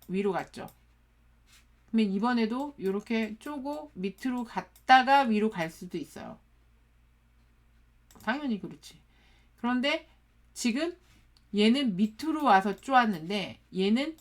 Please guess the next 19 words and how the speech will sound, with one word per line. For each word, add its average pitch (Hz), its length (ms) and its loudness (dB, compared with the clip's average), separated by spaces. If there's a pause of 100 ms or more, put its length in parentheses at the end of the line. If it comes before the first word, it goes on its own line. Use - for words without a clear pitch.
(180)
올라갔다가 214 1040 2
밑으로 262 540 -4
와서 196 300 2
쪼은 294 360 -6
게 311 280 -4 (420)
로어, 208 760 2 (200)
아니, 180 160 -2
하이어 339 520 -2
로우를 196 440 2
만들고 180 640 -2 (100)
이제 170 240 -8
쪼고 277 320 -8
있는 175 260 -6
거예요. 151 360 -12 (100)
여기서 262 440 0
이게 220 280 0
쪼은 294 380 -6
게 294 300 -2 (420)
얘는, 240 880 2